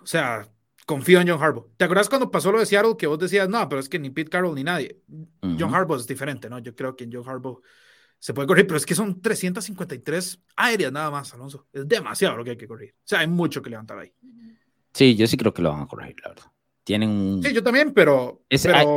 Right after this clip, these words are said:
Speaker 2: hay que tomar en cuenta que ellos perdieron a su, a ver, perdieron, no la palabra, despidieron a su coordinador defensivo de los últimos años, a Wink Martindale, que ahora está en, en los Giants. Eh, Harbaugh dijo, "No, no más". Y, y,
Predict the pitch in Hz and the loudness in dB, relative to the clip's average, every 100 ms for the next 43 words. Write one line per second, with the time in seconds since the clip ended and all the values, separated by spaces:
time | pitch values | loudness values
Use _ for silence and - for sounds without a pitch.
0 | 135 135 214 202 185 175 175 170 190 - | 2 4 4 4 4 4 4 4 2 4
1 | 156 143 - 180 143 151 180 185 - 131 | 4 2 2 4 6 6 6 4 4 4
2 | 113 95 - 87 - 78 82 107 113 90 | 4 0 -2 -4 -2 -6 2 4 4 2
3 | 76 73 69 76 90 80 - 95 101 135 | -2 -4 -4 -4 -2 -2 0 2 6 8
4 | 98 82 160 - _ _ - 85 82 78 | 8 4 0 -4 _ _ -4 -2 -2 -4
5 | 76 - 101 95 90 85 85 - _ _ | -6 -6 -4 -2 -2 -2 -4 -6 _ _
6 | _ _ 92 98 104 98 87 95 - 139 | _ _ 0 2 2 2 2 2 2 6
7 | 123 - 131 110 80 - - 90 82 - | 4 4 2 2 0 -4 -8 -2 -2 -2
8 | 95 90 - 95 92 90 - - _ 196 | -4 -4 -4 -2 -2 -4 -10 -16 _ 2
9 | - - - - 85 98 92 98 104 110 | 2 -2 -8 -4 -2 0 2 2 4 4
10 | 113 101 87 90 - 90 90 90 87 - | 4 2 0 0 -2 -2 -4 -4 -6 -6
11 | 87 78 78 135 147 87 90 - - _ | -8 -8 2 4 6 2 -4 -6 -10 _
12 | _ _ _ _ _ 92 92 92 - 92 | _ _ _ _ _ 0 2 2 2 2
13 | 92 101 98 85 104 98 87 120 - 92 | 4 4 4 2 2 2 2 2 0 -4
14 | 95 104 110 - | -2 -2 -4 2